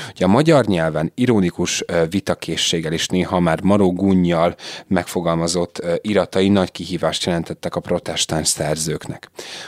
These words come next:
Esztergomi érsekként ezerhatszáztizenhatban a főurak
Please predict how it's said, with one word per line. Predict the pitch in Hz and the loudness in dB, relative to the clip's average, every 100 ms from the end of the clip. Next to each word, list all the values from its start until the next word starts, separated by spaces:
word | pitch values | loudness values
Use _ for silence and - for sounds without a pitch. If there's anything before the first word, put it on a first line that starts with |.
| - - | -12 -2
Esztergomi | 135 - 117 98 95 | 0 4 2 4 4
érsekként | 101 107 98 - 98 110 | 4 2 0 0 -2 0
ezerhatszáztizenhatban | 101 92 92 - 87 - 101 95 87 - 98 90 87 92 | 2 2 0 -2 -4 -2 0 0 0 2 0 2 2 0
a | |
főurak | 87 - 101 85 85 98 | 0 2 2 4 4 2